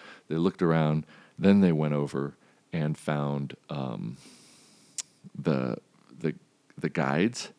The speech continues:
and, w-, you know, within seconds found the first target and then usually within a few seconds later, they found the second target.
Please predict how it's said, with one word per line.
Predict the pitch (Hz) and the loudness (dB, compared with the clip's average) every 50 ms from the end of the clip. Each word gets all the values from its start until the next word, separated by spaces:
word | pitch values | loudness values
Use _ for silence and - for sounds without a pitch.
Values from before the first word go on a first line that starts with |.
| _ - | _ -2
and, | 87 85 76 76 - - | 0 0 0 0 -2 -2
w-, | 80 80 - | -2 -2 -2
you | - 87 | -2 -2
know, | 73 | -4
within | 65 69 82 - 82 78 | -2 -2 -2 0 0 -2
seconds | 71 - - 87 80 78 - 67 64 69 - - - - _ _ _ _ _ _ - | -2 -2 -2 -2 -2 -2 -4 -8 -10 -10 -10 -14 -16 -18 _ _ _ _ _ _ -6
found | 76 73 69 65 | -4 -4 -4 -4
the | 64 | -6
first | - - 71 69 - | -4 -6 -6 -6 -6
target | - 67 64 64 65 64 - - _ _ _ - | -6 -6 -6 -6 -8 -10 -12 -14 _ _ _ -10
and | - 69 65 | -8 -6 -6
then | 64 62 67 69 | -6 -6 -4 0
usually | 78 90 185 - - - 67 73 | 2 4 2 2 0 -6 -6 -6
within | 69 69 73 - 71 65 | -4 -6 -4 -4 -4 -6
a | 69 | -6
few | - - 76 - | -8 -8 -8 -8
seconds | - - - 60 - - - - - | -6 -6 -6 -6 -6 -6 -10 -4 0
later, | 85 90 90 78 76 | 2 2 4 4 2
they | 69 65 - | 0 -4 -4
found | - - 64 65 | -6 -6 -6 -6
the | 67 | -6
second | - - - - - - | -6 -8 -8 -8 -8 -10
target. | - - - - - - 175 | -8 -8 -10 -10 -10 -12 -16